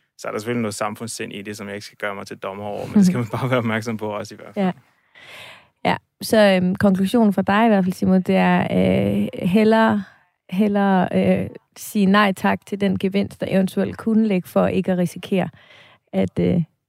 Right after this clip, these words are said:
Speaker 2: du lige pludselig som ung studerende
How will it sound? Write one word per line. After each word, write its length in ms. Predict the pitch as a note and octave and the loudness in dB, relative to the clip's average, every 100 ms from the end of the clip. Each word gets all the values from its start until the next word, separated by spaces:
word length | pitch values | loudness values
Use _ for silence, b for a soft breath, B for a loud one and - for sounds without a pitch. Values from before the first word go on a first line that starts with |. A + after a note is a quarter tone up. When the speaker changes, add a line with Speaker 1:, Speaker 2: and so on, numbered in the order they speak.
| _ _ _ | _ _ _
Speaker 2:
du 80 | F#3+ F3 F3 | -2 0 0
lige 160 | F#3 F#3 | 2 2
pludselig 440 | F#3+ E3+ - F3 - | 2 0 0 -2 0
som 300 | - G3+ F#3 | 2 4 4
ung 200 | G3+ E3+ | 2 2
studerende 600 | - F#3 G3 F3+ F3 | -2 0 2 4 2